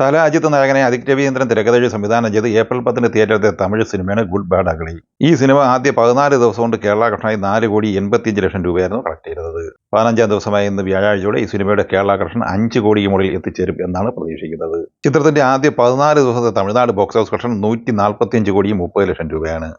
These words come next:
പതിനഞ്ച് ദിവസത്തെ ഈ സിനിമയുടെ തമിഴ്നാട് കളക്ഷൻ പ്രതീക്ഷിക്കുന്നത് നൂറ്റി നാൽപത്തിയാറ്, നൂറ്റി നാൽപത്തിയേഴ് കോടി റേഞ്ചിലാണ്.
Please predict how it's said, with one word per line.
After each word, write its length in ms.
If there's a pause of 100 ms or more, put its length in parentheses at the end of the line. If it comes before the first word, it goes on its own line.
പതിനഞ്ച് 360
ദിവസത്തെ 320
ഈ 80
സിനിമയുടെ 400
തമിഴ്നാട് 320
കളക്ഷൻ 240
പ്രതീക്ഷിക്കുന്നത് 600
നൂറ്റി 240
നാൽപത്തിയാറ്, 680
നൂറ്റി 240
നാൽപത്തിയേഴ് 520
കോടി 200
റേഞ്ചിലാണ്. 560